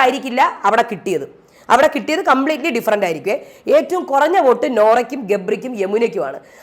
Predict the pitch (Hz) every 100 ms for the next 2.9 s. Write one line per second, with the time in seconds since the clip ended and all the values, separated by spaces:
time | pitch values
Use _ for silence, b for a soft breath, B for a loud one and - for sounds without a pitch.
0 | B 294 302 294 339 415 480 349 330 311
1 | 294 254 262 262 262 208 202 190 165 156
2 | - B B 262 311 277 294 427